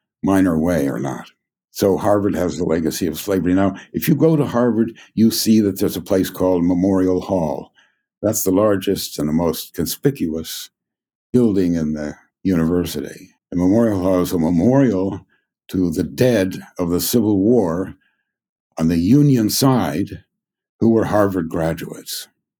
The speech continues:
That's the legacy of anti-slavery. Claudine Gay and her committee wanted to take over this anti-slavery legacy, which is the fact, and turn it into the opposite,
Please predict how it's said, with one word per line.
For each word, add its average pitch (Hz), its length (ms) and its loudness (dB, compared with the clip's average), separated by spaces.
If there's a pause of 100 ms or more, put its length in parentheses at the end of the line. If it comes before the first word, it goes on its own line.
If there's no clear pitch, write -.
(220)
That's 101 280 -2
the 117 100 0
legacy 80 680 -2
of 69 320 -6 (200)
anti-slavery. 69 1120 -4 (280)
Claudine 123 500 4
Gay 110 500 0
and 92 220 0
her 98 180 0
committee 120 760 2 (540)
wanted 95 340 0
to - 100 -2
take 139 360 0
over 117 340 4
this 90 460 -2 (260)
anti-slavery 95 960 2
legacy, 120 840 -2 (680)
which - 180 -8
is 80 220 -2
the 78 80 -2
fact, - 720 -2 (520)
and 95 200 0
turn 117 280 4
it 104 140 0
into 98 260 0
the 107 180 -2
opposite, - 640 -4